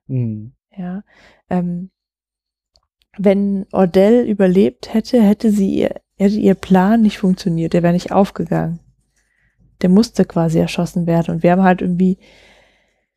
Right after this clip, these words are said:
Speaker 2: in der Szene, bevor Ordell und Max dieses Büro von Max betreten, haben wir halt schon z-, ziemlich ausführlich gesehen, wie sie versucht, also wie sie probt, die Waffe auf Ordell zu richten.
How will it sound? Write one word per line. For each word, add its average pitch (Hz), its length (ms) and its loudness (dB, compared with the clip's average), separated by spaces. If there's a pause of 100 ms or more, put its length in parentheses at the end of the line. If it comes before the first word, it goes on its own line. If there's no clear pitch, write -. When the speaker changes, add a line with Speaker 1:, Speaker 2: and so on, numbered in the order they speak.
(320)
Speaker 2:
in 208 220 2
der 196 180 2
Szene, 220 640 2
bevor 254 920 2 (1000)
Ordell 208 540 2
und 202 200 -4
Max - 580 -2 (100)
dieses 185 340 0
Büro 190 360 0
von 185 160 -2
Max 185 240 0
betreten, 185 840 0
haben 185 160 2
wir 185 200 2
halt 180 420 -2 (100)
schon 185 480 -4
z-, - 320 -20 (180)
ziemlich - 520 -4
ausführlich 226 520 2
gesehen, 190 440 2
wie 196 100 4
sie 190 180 2
versucht, - 960 0 (800)
also 185 180 0
wie 185 60 2
sie 175 140 0
probt, - 560 0
die 202 120 0
Waffe 208 300 0
auf - 120 -8
Ordell 170 320 0
zu - 160 -4
richten. 135 340 4